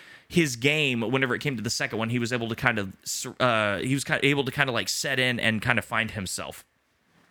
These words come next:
Uh, Ryan Hollington made a great head save in the second half, and he was the guy that I was talking about that was going to replace Reggie Cannon.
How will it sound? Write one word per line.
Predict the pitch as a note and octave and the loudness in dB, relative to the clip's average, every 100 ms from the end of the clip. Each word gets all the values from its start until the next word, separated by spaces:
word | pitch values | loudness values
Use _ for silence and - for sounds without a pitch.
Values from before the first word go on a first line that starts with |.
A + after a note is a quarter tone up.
| _ - - - - | _ -18 -16 -18 -6
Uh, | - C#3+ B2 G2+ | 4 4 4 2
Ryan | A#2 D3+ F#3 G3 | 4 6 6 4
Hollington | E3+ F3+ G3 G3 F3+ E3 | 2 2 2 2 -2 -2
made | C3+ C#3 C3 | 0 2 2
a | |
great | A2 A2+ D3 D#3+ | 0 2 2 2
head | - D#3+ F3+ D3+ | 0 2 2 0
save | - C#3 B2 A#2 | -4 -2 0 0
in | A#2 | -2
the | A#2 | -2
second | C#3 B2 A2+ | -4 -6 2
half, | A#2+ G#2+ | 2 2
and | A2 | 0
he | C#3 F#3+ | 0 2
was | F#3+ | 0
the | D#3+ | 2
guy | D#3+ D#3+ | 2 4
that | D3 | 4
I | |
was | C#3+ - | 2 0
talking | D3 C#3+ B2+ | 0 0 -2
about | A#2+ A#2+ A#2+ A#2+ | 0 2 2 0
that | G2+ | 0
was | A#2+ | 0
going | A2 C3+ C3+ | 0 -2 -2
to | B2+ A#2 | -2 -4
replace | A2 - C#3+ C#3 - | -4 -2 0 0 -2
Reggie | C3 C3+ A#2+ | 0 0 -4
Cannon. | - D3 D3+ G2 E2 | -8 -2 0 0 -6